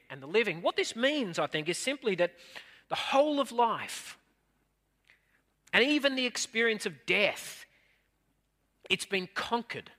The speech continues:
by Jesus. There is no part of our lives, not even our dying, no action or habit or area of existence or dumb decision that does not belong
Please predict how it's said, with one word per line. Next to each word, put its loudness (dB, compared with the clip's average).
by 2
Jesus. -6
There 8
is 4
no 4
part 2
of 2
our 4
lives, 4
not 0
even 0
our 2
dying, 0
no 4
action 2
or -6
habit 2
or 0
area 6
of 2
existence -2
or -6
dumb 4
decision -2
that 0
does 4
not -2
belong -2